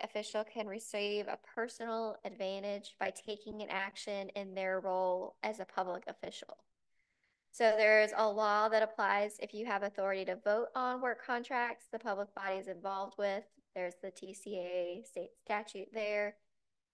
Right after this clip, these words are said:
There's also a specific disclosure law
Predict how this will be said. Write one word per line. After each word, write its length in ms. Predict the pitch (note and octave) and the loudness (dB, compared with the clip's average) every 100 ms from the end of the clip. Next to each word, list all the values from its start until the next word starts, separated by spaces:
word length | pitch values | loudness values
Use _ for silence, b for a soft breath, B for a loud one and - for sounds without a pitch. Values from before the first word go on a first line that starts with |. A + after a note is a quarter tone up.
| - | 2
There's 200 | A#3 A3 | 4 6
also 460 | G3+ A3+ A3 G3+ | 4 4 4 6
a 80 | G3+ | 6
specific 580 | G3+ - G#3+ A3+ G3+ F3+ | 4 -6 -4 0 0 0
disclosure 800 | F#3+ - - G#3 F#3+ A3+ A#3+ A#3+ | -8 -10 -8 -2 -2 0 -2 -2
law 480 | A#3+ A#3+ A#3+ A#3+ | 0 0 2 0